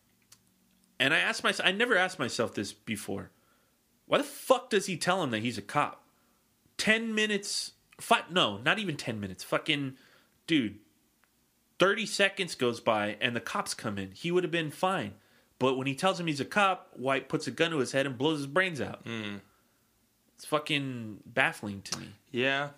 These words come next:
Speaker 1: He held on that long just to come clean then?
Speaker 2: I think, I think, um, after everything they went through in the short time that he knew Larry,
Speaker 1: Yeah.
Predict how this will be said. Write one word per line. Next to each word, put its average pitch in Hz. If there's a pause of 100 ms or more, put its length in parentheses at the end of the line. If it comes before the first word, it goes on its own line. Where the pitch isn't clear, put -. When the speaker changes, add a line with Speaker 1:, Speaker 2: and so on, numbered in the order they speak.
(100)
Speaker 1:
He 160
held 170
on 160
that 139
long 143
just 123
to 123
come 123
clean 127
then? 131 (1040)
Speaker 2:
I 127
think, 147 (420)
I 117
think, 123 (680)
um, 98 (880)
after 110
everything 113
they 98
went 92
through 127
in 120
the 101
short 101
time 101
that 107
he 104
knew 101 (560)
Larry, 104
Speaker 1:
Yeah. 104